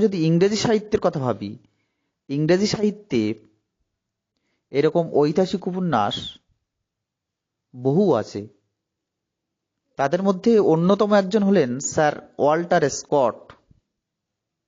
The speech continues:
পাশ্চাত্যের বিখ্যাত ঐতিহাসিক ঔপন্যাসিক হলেন এই ওয়াল্টার স্কট। তার ওয়েভারলি, ওল্ড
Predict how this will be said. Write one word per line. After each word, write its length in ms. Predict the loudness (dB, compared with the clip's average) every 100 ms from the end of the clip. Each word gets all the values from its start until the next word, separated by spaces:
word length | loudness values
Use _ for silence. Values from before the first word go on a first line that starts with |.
| _ _ _ _ _ _ _ _ _ _ _ _ -6
পাশ্চাত্যের 640 | -6 -4 -4 -4 -2 -2 0
বিখ্যাত 360 | -6 -6 -6 0 2
ঐতিহাসিক 360 | 2 0 -2 -2
ঔপন্যাসিক 440 | 0 0 -2 -2 -2
হলেন 180 | -2 -2 -4 -10 _ _ _ _
এই 140 | -6 -6 -6 -14 _ _ -2
ওয়াল্টার 400 | 0 0 0 0 -2
স্কট। 320 | -4 -2 -2 -4 -20 -20 -20 _ _ _ _ _ _ _ _ _ _ _ -4
তার 180 | -2 0 2
ওয়েভারলি, 680 | 2 2 0 0 2 2 0 -6 _ _ _ _ _ _ _ _ _ _
ওল্ড 340 | -2 2 2